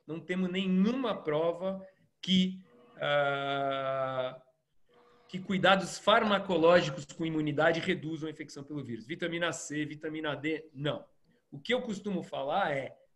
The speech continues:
cuide da sua imunidade com as medidas tradicionais que melhoram a imunidade. Alimentação correta, é, dormir bem, evitar exagero de sol, porque o sol em exagero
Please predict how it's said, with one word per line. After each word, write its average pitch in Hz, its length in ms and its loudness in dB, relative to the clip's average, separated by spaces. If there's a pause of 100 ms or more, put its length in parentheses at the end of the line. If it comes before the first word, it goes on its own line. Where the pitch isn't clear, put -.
cuide 202 360 -2
da 180 140 -2
sua 180 200 -8
imunidade 160 680 -4
com - 100 -12
as 151 120 -8
medidas 156 540 -8
tradicionais 165 1500 -4 (440)
que 147 280 -8 (320)
melhoram 143 460 4
a 139 40 0
imunidade. 127 760 -6
Alimentação 143 800 0
correta, 143 640 -4 (540)
é, 127 840 -4 (520)
dormir 170 460 4
bem, 151 580 4 (400)
evitar 185 720 6
exagero 160 800 6
de 123 160 -2
sol, 135 500 2
porque 135 280 -6
o 139 60 2
sol 147 380 2
em 147 200 2
exagero 127 800 -6